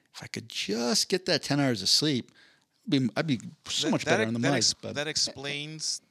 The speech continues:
Speaker 2: the entire state of Florida, if you ask me, 'cause they're always up partying, doing cocaine. That was always the stigma that I heard once I started getting older and realized Florida's, like, a big shithole.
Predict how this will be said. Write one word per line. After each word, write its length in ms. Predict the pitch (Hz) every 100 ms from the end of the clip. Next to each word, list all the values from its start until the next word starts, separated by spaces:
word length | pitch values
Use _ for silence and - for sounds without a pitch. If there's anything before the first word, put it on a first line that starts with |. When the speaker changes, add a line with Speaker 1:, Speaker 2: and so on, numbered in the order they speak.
| _
Speaker 2:
the 160 | 120 117
entire 640 | 113 - 135 131 139 139
state 400 | 139 - 120 135 117
of 80 |
Florida, 440 | - 117 123 117 104
if 160 | 98
you 120 | 107 107
ask 280 | 104 -
me, 160 | 107 110
'cause 180 | - 110
they're 180 | 123 143
always 420 | 160 170 175 147
up 220 | 123 139 - _ _ _ _ _ -
partying, 720 | 139 147 151 147 143 139 143 _ _ _ -
doing 280 | 120 139 131
cocaine. 800 | 156 139 - 139 135 131 131 135 _ _ -
That 200 | 170 175
was 220 | 202 170
always 320 | 175 180 151
the 80 | 147
stigma 400 | - 156 151 151
that 100 | 131
I 140 | 131
heard 240 | 135 147 135
once 240 | 127 127
I 60 | 139
started 320 | - 123 123
getting 200 | 113 113
older 300 | 78 117 120
and 80 | 117
realized 440 | 113 113 117 117 -
Florida's, 420 | 113 110 113 107
like, 160 | 110 -
a 60 |
big 200 | 92 107
shithole. 520 | - - 110 117 123